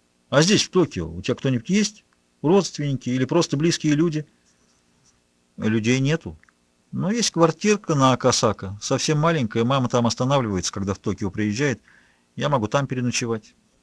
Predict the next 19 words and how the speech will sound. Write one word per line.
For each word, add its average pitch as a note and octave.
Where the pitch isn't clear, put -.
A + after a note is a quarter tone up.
Там A#2
сейчас A2+
никто A2+
не A#2
живет. G#2+
А F#2+
кроме A2+
мамы, A#2+
кто -
еще D3+
в -
семье? B2+
Больше F#2+
никого, C#3+
сказала A#2+
она. A#2+
Только D3
мы F#3
вдвоем. D3